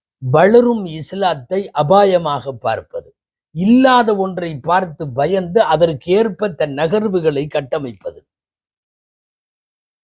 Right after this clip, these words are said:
தெருவிலே இருக்கிற நாயை யாராவது ஒருவன் கல்லெடுத்து அடிக்கிறான். பப்ளிக்கே என்ன சொல்லும் தெரியுமா? "வாயில்லாத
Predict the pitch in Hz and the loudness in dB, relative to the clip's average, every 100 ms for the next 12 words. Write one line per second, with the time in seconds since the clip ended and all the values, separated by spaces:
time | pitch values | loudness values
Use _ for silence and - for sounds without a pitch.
0 | _ _ _ 127 147 156 143 127 123 120 | _ _ _ -2 -2 -2 -2 -2 -2 -4
1 | - 117 104 120 127 131 143 117 117 135 | -4 -4 -4 -6 -4 -4 -4 -2 0 0
2 | 147 143 131 123 113 113 139 120 127 135 | 0 -2 -6 -6 -8 -12 -14 -16 -12 -12
3 | 113 _ 110 - _ - 76 _ _ _ | -12 _ -14 -14 _ -16 -16 _ _ _
4 | _ _ _ _ 139 139 170 165 165 151 | _ _ _ _ -2 0 0 0 -2 -2
5 | 135 143 135 120 117 110 110 117 113 123 | -2 -4 -6 -8 -8 -8 -8 -10 -10 -14
6 | - _ - 120 165 175 151 131 | -16 _ -2 2 2 2 0 -2